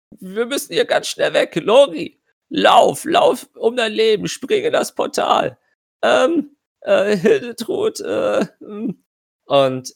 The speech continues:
äh, er nimmt seinen Zauberstab, spricht wieder irgendwelche komischen Worte und, ähm, bei, äh, um Hildetrud herum erscheint eine wirklich gigantische, halbdurchsichtige Hand, die Hildetrud umschließt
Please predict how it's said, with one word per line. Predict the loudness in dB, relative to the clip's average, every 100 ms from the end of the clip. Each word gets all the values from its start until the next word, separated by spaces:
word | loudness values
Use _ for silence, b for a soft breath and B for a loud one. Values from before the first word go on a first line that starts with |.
| -6
äh, |
er | -4 -4 -4
nimmt | -4
seinen | -4 -2
Zauberstab, | 0 0 0 0 0 0 -2
spricht | -10 -10 -8 -8 -8
wieder | -4 -4
irgendwelche | -6 -8 -10 -12
komischen | -10 -10 -10 -14 -8
Worte | -4 -4 -4 -6
und, | -4 -4 -4 -6 -12 -12
ähm, | -8 -6 -6 -8 -14 _ _ _ _ _ _ -2
bei, | 0 0 -2 -2 -6 -10 _ _ _ _ _ _ -2
äh, | 0
um | 0 0 0
Hildetrud | 0 0 -2 -4 -4
herum | -2 -2 -2 -4 -6 -10 -16 _ _ -12
erscheint | -4 -4 -2 -4 -4
eine | -6 -6 -2
wirklich | -2 -2 -10 -14 -14
gigantische, | -10 -2 -2 -2 -8 -6 -4
halbdurchsichtige | -2 -4 -6 -8 -8 -10 -4 -2 0
Hand, | -2 -4 -10 b b _
die | -6 -4 -2
Hildetrud | -2 -2 -4 -6 -8
umschließt | -6 -10 -12 -12 -8 -8 -10 -14 _